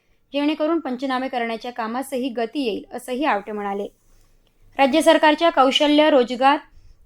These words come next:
उद्योजकता आणि नवोपक्रम विभागांतर्गत स्थापन करण्यात आलेल्या महाराष्ट्र स्टेट इनोव्हेशन सोसायटीच्या वतीनं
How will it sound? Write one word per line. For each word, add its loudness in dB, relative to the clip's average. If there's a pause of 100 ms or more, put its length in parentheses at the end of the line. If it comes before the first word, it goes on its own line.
उद्योजकता -2
आणि 2
नवोपक्रम -2
विभागांतर्गत -6
स्थापन -6
करण्यात -4
आलेल्या -2
महाराष्ट्र -4
स्टेट -8
इनोव्हेशन -6
सोसायटीच्या -10
वतीनं -6